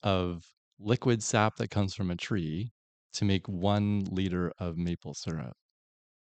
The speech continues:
And so if you think about how long it takes to boil water away on a stove of some kind, then it takes a long time to do that. And like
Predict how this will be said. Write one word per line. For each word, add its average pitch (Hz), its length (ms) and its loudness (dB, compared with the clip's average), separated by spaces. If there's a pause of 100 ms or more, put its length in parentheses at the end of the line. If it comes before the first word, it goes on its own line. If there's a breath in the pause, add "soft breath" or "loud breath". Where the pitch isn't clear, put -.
(100)
And 110 120 0
so - 80 6
if 104 80 8
you 113 60 8
think 170 160 4
about 160 140 6
how 127 120 6
long 110 340 8
it 107 100 2
takes - 280 4
to 117 100 0
boil 98 360 8
water 107 400 6
away 107 420 4
on 101 200 4
a 92 40 4
stove 127 460 6 (480)
of 113 140 -2
some 131 200 6
kind, 143 320 6
then 104 420 2
it 120 140 -2
takes - 280 4
a 120 120 2
long 104 460 2
time 104 320 0
to - 80 -10
do 101 160 2
that. 69 240 -8 (840)
And 110 160 6
like 110 200 8